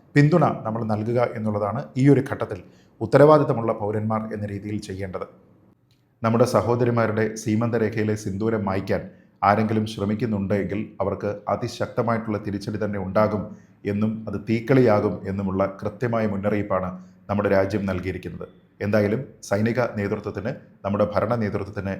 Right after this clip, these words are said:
എല്ലാവിധ നന്ദിയും കടപ്പാടും അറിയിക്കുന്നു. ഇനിയും പാകിസ്ഥാൻ്റെ ഭാഗത്തു നിന്ന്, തീവ്രവാദികളുടെ ഭാഗത്തു നിന്ന് പ്രകോപനം എന്തെങ്കിലും ഉണ്ടായാൽ അതിശക്തമായ പ്രത്യാക്രമണം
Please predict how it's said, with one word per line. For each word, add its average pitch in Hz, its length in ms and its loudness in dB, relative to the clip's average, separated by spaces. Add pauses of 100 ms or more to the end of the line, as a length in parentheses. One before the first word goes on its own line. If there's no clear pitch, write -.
(140)
എല്ലാവിധ 107 420 2
നന്ദിയും 101 400 0
കടപ്പാടും 101 420 0 (100)
അറിയിക്കുന്നു. 101 400 -6 (460)
ഇനിയും 123 240 8 (180)
പാകിസ്ഥാൻ്റെ 107 580 0
ഭാഗത്തു 98 320 0
നിന്ന്, 107 160 -4 (340)
തീവ്രവാദികളുടെ 110 720 6
ഭാഗത്തു 95 320 -2
നിന്ന് 110 160 -10 (120)
പ്രകോപനം 110 540 2
എന്തെങ്കിലും 110 420 -2
ഉണ്ടായാൽ 87 320 -2 (400)
അതിശക്തമായ 113 680 -2 (120)
പ്രത്യാക്രമണം 101 540 -4